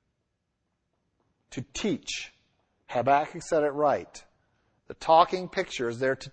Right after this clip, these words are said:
teach, and what it's teaching is sin. It's not just okay, it's great fun. And you watch your shows, if you can stomach them, I wouldn't encourage it.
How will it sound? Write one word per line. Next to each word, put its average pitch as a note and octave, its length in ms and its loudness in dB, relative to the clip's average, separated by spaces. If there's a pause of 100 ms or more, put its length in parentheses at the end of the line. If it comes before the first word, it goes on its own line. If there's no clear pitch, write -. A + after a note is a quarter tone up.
teach, - 460 -6 (280)
and B2+ 100 -8
what C3 120 4
it's - 200 -8
teaching A2+ 560 -6
is - 340 -6
sin. F#2+ 280 -6 (2000)
It's - 360 -6
not D3 240 2
just C#3 260 -2
okay, A2 680 -8 (320)
it's A2+ 240 -10
great G#2+ 500 -10
fun. F2 380 -12 (2500)
And G2 120 -16
you F#3 180 -2
watch G#3+ 340 6 (840)
your B2 220 0
shows, B2+ 420 2
if C#3+ 140 -4
you C3 80 -2
can A#2 180 -4 (200)
stomach A#2+ 520 0
them, B2+ 220 0
I A2+ 80 4
wouldn't A#2 320 -2
encourage A2+ 560 0
it. A#2 180 -2